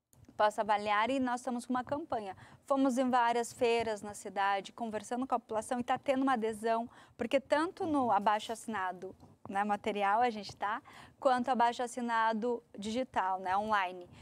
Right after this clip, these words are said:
que é na, no nosso site, que é fernandagarcia ponto com ponto B R, onde tá também a questão do abaixo-assinado, várias re-,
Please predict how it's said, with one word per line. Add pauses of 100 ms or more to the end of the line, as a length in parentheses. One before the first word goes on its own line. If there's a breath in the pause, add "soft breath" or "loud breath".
(160 loud breath)
que
é
na,
no
nosso
site,
que
é
fernandagarcia
ponto
com
ponto
B
R, (260 loud breath)
onde
tá
também
a
questão
do
abaixo-assinado,
várias
re-,